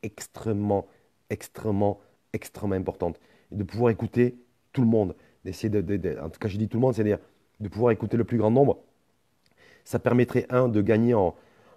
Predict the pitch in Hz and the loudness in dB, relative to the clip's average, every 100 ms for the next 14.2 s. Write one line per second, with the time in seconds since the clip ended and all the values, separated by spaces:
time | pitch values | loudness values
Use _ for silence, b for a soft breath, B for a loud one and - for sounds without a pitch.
0 | b 80 92 87 82 67 - 101 92 87 | b -2 0 2 0 -4 -8 -4 -2 0
1 | 85 80 76 69 - _ 104 104 98 117 | 0 -2 -4 -8 -12 _ -4 -2 0 -2
2 | - 123 123 98 101 107 101 143 143 - | -2 0 2 0 2 4 4 2 -2 -10
3 | - 101 92 87 - 110 107 98 98 101 | -8 -4 -4 -4 -4 -2 0 0 -4 -6
4 | - 92 78 b b b 113 - 98 113 | -6 -6 -8 b b b -6 0 2 4
5 | 117 90 92 92 92 110 - 98 107 101 | 4 2 -2 -4 -4 -6 -6 -4 0 2
6 | 101 110 107 - b b b 101 101 107 | 2 2 0 -2 b b b -2 2 2
7 | 104 117 120 92 95 87 95 98 - 107 | 4 2 0 -2 -2 0 -2 -4 -4 -2
8 | 101 92 92 95 104 - - 92 - 87 | -2 -2 0 0 -2 -4 -10 -8 -8 -6
9 | 98 98 - - 95 87 101 139 _ _ | -2 -2 -4 -6 -4 0 0 -2 _ _
10 | _ _ _ _ _ _ b b b b | _ _ _ _ _ _ b b b b
11 | b - 104 101 90 - 110 110 - 117 | b -2 4 4 4 0 -4 -2 0 -2
12 | 117 - 117 104 107 123 - - - 104 | -2 -4 0 0 0 0 -4 -8 -6 -6
13 | - - - 113 101 104 101 110 101 98 | -6 -14 -8 -4 -2 -2 0 0 2 2
14 | 117 - | 2 0